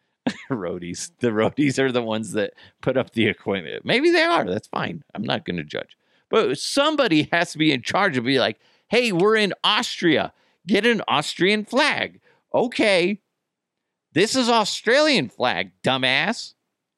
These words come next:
"Oh, my mistake." How do you screw that up? How do you screw it up?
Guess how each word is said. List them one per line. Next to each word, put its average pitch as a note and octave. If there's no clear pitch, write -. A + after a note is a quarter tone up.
"Oh, C4
my G3+
mistake." E3+
How G#3
do A#3+
you A#3+
screw G#3+
that G#3+
up? B3+
How F2
do A2
you C#3
screw F3+
it F#3+
up? -